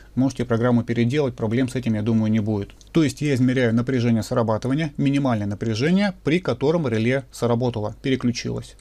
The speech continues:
И также напряжение отпускания, то есть максимальное напряжение, при котором реле отпускается. И ток, и сопротивление катушки мы будем замерять при номинальном напряжении катушки. А, сразу говорю,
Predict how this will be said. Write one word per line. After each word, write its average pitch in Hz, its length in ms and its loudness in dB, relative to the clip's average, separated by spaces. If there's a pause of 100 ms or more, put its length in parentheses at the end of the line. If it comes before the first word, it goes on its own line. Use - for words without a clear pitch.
(160)
И 185 140 0
также 160 300 0
напряжение 127 580 0
отпускания, 123 840 -2
то - 60 -10
есть 120 120 -8
максимальное 139 680 0
напряжение, 120 580 0
при 165 180 -2
котором 139 400 0
реле 113 320 0 (120)
отпускается. 120 680 -4 (200)
И 185 180 0 (140)
ток, 156 320 2
и 175 240 -6
сопротивление 120 600 -2
катушки 202 400 -2
мы 135 120 2
будем 165 280 2
замерять 117 500 0 (100)
при 175 320 0
номинальном 127 640 2
напряжении 113 680 2
катушки. - 520 -6 (460)
А, 110 160 -2
сразу 139 340 0
говорю, 143 460 2